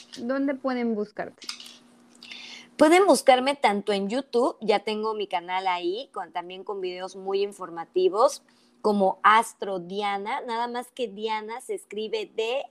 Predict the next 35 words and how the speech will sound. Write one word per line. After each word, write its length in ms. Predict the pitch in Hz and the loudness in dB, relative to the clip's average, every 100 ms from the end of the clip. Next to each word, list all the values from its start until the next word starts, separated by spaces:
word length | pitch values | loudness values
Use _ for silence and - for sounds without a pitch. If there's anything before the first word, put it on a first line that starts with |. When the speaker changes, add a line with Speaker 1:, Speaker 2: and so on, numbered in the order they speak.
| - | 0
Speaker 2:
H 540 | 226 233 - 277 - - | 2 2 -2 -4 -4 -8
Y 600 | 226 208 202 202 208 196 254 - | -12 -10 -4 -4 -4 0 -2 0
A 280 | 196 208 208 | -4 -4 -4
N 320 | 196 190 180 | -10 -14 -14
A, 240 | 170 208 - _ _ _ | -10 -10 -10 _ _ _
que 340 | - 233 220 233 | -2 0 0 -2
es 120 | 240 | -2
una 220 | 247 240 | -6 -4
palabra 340 | 208 196 196 | 0 0 0
en 120 | 190 185 | -4 -8
sánscrito, 600 | 185 175 - 165 - 160 | -10 -10 -10 -12 -12 -16
por 240 | - 151 | -14 -14
cierto, 580 | - 185 190 185 - 254 | -2 2 2 2 0 0
que 100 | 196 | -2
significa 540 | - 170 165 185 - | -6 -8 -4 -2 0
meditación 640 | 196 170 165 160 - 202 233 | -2 -4 -6 -10 -4 -4 -4
trascendental. 880 | - 220 190 185 180 180 180 - 92 _ - - - - - | -6 -6 -4 0 2 0 0 -2 -2 _ -18 -16 -18 -6 6
Pero 400 | 226 226 220 - | 8 8 6 2
me 120 | 226 | -2
pueden 240 | 233 285 359 | 4 4 2
es-, 120 | - | -2
<laughs> 180 | 226 214 | -4 -2
encontrar 480 | 214 220 208 220 220 | 0 -2 -2 -6 -4
por 140 | 220 | -4
YouTube, 440 | 196 208 208 240 | -4 -4 -2 -4
me 140 | 254 208 | -4 -12
pueden 300 | 214 220 220 | -10 -12 -12
encontrar 400 | 180 180 190 190 | -16 -12 -12 -10
por 180 | 185 175 | -12 -14
Instagram, 580 | 196 208 - 233 240 269 - - - | -16 -18 -8 -4 0 0 -2 -20 -12
me 120 | - 190 | -4 -2
pueden 260 | 214 214 | -2 -2
encontrar 540 | 208 190 180 185 185 185 | -4 -4 -4 -2 -2 -2
por 220 | 180 170 | -6 -6
Facebook, 760 | - 196 190 208 208 294 - | -4 0 2 0 -2 -2 -2